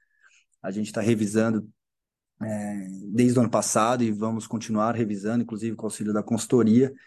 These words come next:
Então, algumas dessas despesas, né, param de ser capitalizadas por deixar de ter uma perspectiva desse investimento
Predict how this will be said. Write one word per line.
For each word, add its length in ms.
Então, 140
algumas 320
dessas 240
despesas, 640
né, 520
param 240
de 60
ser 160
capitalizadas 760
por 240
deixar 380
de 100
ter 120
uma 180
perspectiva 760
desse 200
investimento 680